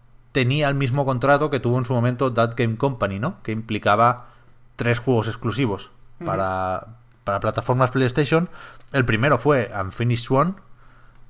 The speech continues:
Speaker 1: y, y faltaban dos más. En principio este iba a ser el segundo, pero vamos.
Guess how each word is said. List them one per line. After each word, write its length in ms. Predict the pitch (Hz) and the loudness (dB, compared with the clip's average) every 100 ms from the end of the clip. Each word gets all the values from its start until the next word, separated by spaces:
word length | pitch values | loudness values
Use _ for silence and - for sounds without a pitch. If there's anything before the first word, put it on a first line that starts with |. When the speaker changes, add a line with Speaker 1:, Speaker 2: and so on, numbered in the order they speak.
| - | -8
Speaker 1:
y, 720 | 139 117 110 98 95 90 92 - - - - | 0 2 2 0 -4 -6 -10 -16 -20 -14 -8
y 80 | |
faltaban 360 | 120 - 95 120 | -4 -4 -2 -2
dos 140 | 117 | 0
más. 260 | 117 175 - 113 | -2 -4 -6 -12
En 120 | 98 | -8
principio 340 | 98 104 107 | -8 -6 -6
este 160 | 101 117 | -6 -4
iba 120 | 104 | -6
a 40 | |
ser 160 | 101 104 | -4 -4
el 100 | 98 | -6
segundo, 400 | 104 101 123 165 - - - - - - - | -6 -6 -6 -8 -14 -20 -20 -20 -20 -20 -20
pero 140 | - 90 | -12 -8
vamos. 200 | 117 | -8